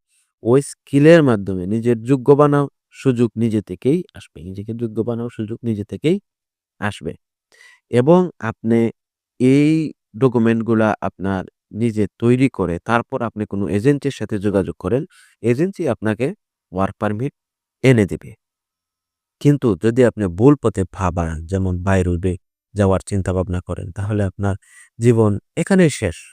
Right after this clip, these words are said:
আপনার চিন্তা করতে হবে, "ভাই, আমাকে অনেকেই মেসেজ দিচ্ছে, ভাই, by road-এ আমি এই মিডল ইস্ট থেকে আমি ইউরোপে ঢুকতে চাই, ইরান হয়ে, তুর্কি হয়ে, গ্রিস হয়ে।" ভাই, এই রাস্তা নিয়ে আমার চ্যানেলে ভিডিও দেওয়া আছে।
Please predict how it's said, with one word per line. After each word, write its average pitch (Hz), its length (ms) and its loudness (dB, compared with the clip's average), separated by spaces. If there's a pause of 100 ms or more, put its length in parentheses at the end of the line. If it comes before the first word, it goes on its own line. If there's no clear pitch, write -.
(100)
আপনার 117 280 0
চিন্তা 139 340 0
করতে 107 280 -2
হবে, 87 220 -2
"ভাই, 85 200 -4
আমাকে 127 380 -2
অনেকেই 117 460 2 (460)
মেসেজ 131 380 4
দিচ্ছে, 92 340 -4
ভাই, 92 320 2
by 95 260 0
road-এ 92 340 -2
আমি 87 220 -4 (500)
এই 95 80 0
মিডল 90 320 2
ইস্ট 85 180 -2
থেকে 92 220 -4
আমি 87 180 0
ইউরোপে 85 360 -2
ঢুকতে 87 340 -6
চাই, 82 220 -4
ইরান 85 300 -2
হয়ে, 82 300 -6
তুর্কি 92 340 -6
হয়ে, 85 280 -4
গ্রিস 90 380 -4
হয়ে।" 85 180 -2 (400)
ভাই, 101 200 2
এই 127 120 2
রাস্তা 123 280 0
নিয়ে 117 220 4 (120)
আমার 95 280 2 (420)
চ্যানেলে 104 360 2
ভিডিও 95 380 2
দেওয়া 87 280 0
আছে। 95 280 -2